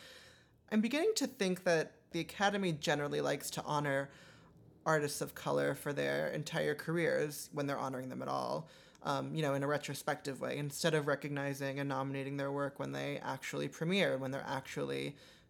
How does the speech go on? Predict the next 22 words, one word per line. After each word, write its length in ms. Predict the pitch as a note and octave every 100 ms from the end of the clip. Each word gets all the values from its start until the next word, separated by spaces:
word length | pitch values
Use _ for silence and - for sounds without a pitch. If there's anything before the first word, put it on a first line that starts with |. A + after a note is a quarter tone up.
| - E3+
new 260 | F#3+ D3
and, 480 | C3 C3+ C#3 C#3 - -
um, 480 | D3 C3+ C3 C3+ C#3+ -
being 220 | C#3 C#3
seen. 420 | C#3 E3+ C3+ C#3 D3+ - - - - -
So 240 | - G3+ F3+
in 140 | F#3+
Harry 200 | F#3+ A3+
Belafonte's 600 | A#3+ G#3 G3+ G#3+ A3 D#3+
case, 380 | - D3+ D3 D3
the 340 | - E3+ E3 -
Academy 460 | D#3+ F3 F#3+ F#3+ E3+
bestowed 380 | E3 - D3 C#3+
him 200 | C#3+ C#3
his, 520 | C#3 C3+ - - - -
uh, 200 | D3+ C#3
their 160 | C#3+ C#3+
Jean 240 | D#3 D3+
Hersholt 480 | C#3 C#3+ - C#3 -
Humanitarian 680 | C#3+ C3+ C#3+ - E3+ D#3+ C3+
Award 400 | B2+ C3 C3 C#3+
for 360 | - C#3+ C#3+